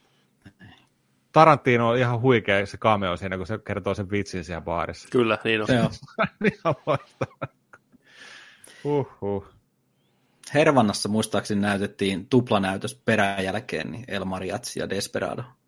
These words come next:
Speaker 1: Ai jaa.
Speaker 3: Mik-, mikä onkaan se Hervannan joku
Speaker 1: Onks se se, mikä
Speaker 3: auditorio?
Speaker 1: lopetettiin?
Speaker 3: En mä tiedä, mikä se oli. Joku
Speaker 1: Mikä se
Speaker 3: pikku. Vai oliko se joku oma pikku? Hei hervantalaiset. Mikä
Speaker 1: Siis
Speaker 3: se on?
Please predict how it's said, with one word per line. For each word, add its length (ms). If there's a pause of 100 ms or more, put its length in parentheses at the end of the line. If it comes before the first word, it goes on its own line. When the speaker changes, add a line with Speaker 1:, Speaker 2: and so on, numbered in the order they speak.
(140)
Speaker 1:
Ai 260
jaa. 320 (120)
Speaker 3:
Mik-, 200
mikä 300
onkaan 300
se 120
Hervannan 480
joku 440 (1600)
Speaker 1:
Onks 160
se 120
se, 100
mikä 180
Speaker 3:
auditorio? 280 (180)
Speaker 1:
lopetettiin? 140
Speaker 3:
En 140
mä 120
tiedä, 300
mikä 300
se 180
oli. 200 (800)
Joku 220
Speaker 1:
Mikä 80
se 60
Speaker 3:
pikku. 420 (500)
Vai 120
oliko 180
se 120
joku 260
oma 200
pikku? 480 (240)
Hei 140
hervantalaiset. 1160 (1120)
Mikä 260
Speaker 1:
Siis 160
Speaker 3:
se 60
on? 80